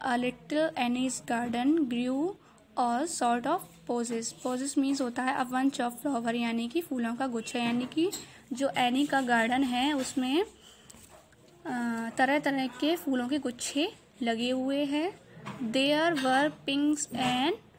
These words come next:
mignonette। Mignonette का means होता है सुगंधित फूलों का गुच्छा, यानी कि जिनसे अच्छी अच्छी महक आती है, यानी कि गुलाबी गुलाबी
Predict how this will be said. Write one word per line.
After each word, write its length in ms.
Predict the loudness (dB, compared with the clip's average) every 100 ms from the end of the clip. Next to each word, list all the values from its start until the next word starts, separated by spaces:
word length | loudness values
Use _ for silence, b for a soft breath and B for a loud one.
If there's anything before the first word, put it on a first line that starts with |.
| -20 -8 -4
mignonette। 880 | 0 0 0 -2 -4 -8 -20 -6
Mignonette 540 | -2 2 4 4 2 0
का 120 | 2
means 260 | 4 4 0
होता 220 | 0 0
है 240 | 0 0
सुगंधित 720 | -2 -4 -2 0 2 2 0 -8 _ _ _ -18
फूलों 360 | -10 -4 -2 -2
का 140 | -2
गुच्छा, 680 | -4 -2 -6 -6 -6 -4 -4 -8 -14 -20 -20 -20 -20 -20 -6
यानी 280 | -2 -2 -2
कि 120 | -2
जिनसे 280 | 0 -2 -4
अच्छी 260 | -6 -4
अच्छी 240 | -2 0 2
महक 340 | 2 0 2
आती 260 | 0 0 -2
है, 80 | 0
यानी 260 | 0 0
कि 220 | 0 -2 -2 B B B B
गुलाबी 440 | -4 0 0 0 0
गुलाबी 560 | 0 0 -2 -2 -2